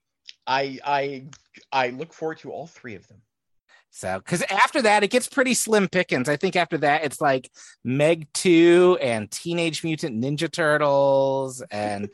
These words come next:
Speaker 1: <laughs>
Speaker 2: a whole bunch of stuff that is going to really make me start aching for fall.
Speaker 1: <laughs> It'll be here fast enough. Don't worry.
Speaker 2: I hope
Speaker 1: You have
Speaker 2: so.
Speaker 1: to get through
Speaker 2: I
Speaker 1: the doldrums of August,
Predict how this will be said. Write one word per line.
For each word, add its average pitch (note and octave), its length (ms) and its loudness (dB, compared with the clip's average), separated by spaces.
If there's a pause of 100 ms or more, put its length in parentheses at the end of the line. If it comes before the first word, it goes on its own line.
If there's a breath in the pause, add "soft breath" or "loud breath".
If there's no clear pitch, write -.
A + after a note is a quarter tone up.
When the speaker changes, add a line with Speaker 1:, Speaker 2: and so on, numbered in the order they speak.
(200 loud breath)
Speaker 1:
<laughs> - 260 -20
Speaker 2:
a D3+ 60 -2
whole A#3+ 200 4
bunch A#3 240 2
of F#3+ 40 -4
stuff G3 260 0
that F3+ 100 0
is D#3+ 100 -4
going E3 240 0
to D#3+ 240 -6
really F3 300 4
make D3+ 280 -4
me D#3 100 -6
start B2+ 280 -4
aching A#2+ 300 -6
for G#2+ 160 -8
fall. E2 400 -10 (720 loud breath)
Speaker 1:
<laughs> - 760 -2
It'll D#3+ 160 -4
be D3+ 100 -6
here C#3+ 140 -6
fast C3+ 320 -4
enough. A#2+ 200 -12
Don't A2+ 160 -10
worry. A2+ 160 -4
Speaker 2:
I F3+ 180 4
hope D3 240 0
Speaker 1:
You D3+ 60 4
have - 40 2
Speaker 2:
so. A#2+ 100 2
Speaker 1:
to G2+ 60 4
get C3 60 0
through D3+ 80 2
Speaker 2:
I - 20 2
Speaker 1:
the F#3+ 140 0
doldrums F#3 480 0
of - 100 -10
August, C#3+ 580 -2